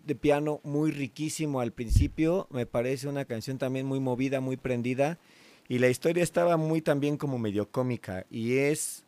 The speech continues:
de la novela Así en el barrio como en el cielo, novela que tuvo dos temas musicales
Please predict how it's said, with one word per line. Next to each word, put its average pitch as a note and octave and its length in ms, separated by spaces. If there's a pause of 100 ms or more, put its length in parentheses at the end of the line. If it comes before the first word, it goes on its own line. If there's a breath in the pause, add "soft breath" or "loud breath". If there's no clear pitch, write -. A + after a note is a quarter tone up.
(460)
de A#2 140
la A2 160
novela C3+ 300
Así B2 320
en A#2+ 80
el A#2 80
barrio C3+ 300
como G#2+ 240
en G2+ 60
el G2 100
cielo, C3+ 440 (520 soft breath)
novela C#3+ 400
que C3+ 140
tuvo C#3+ 240
dos D3 200
temas C#3+ 280
musicales C#3 840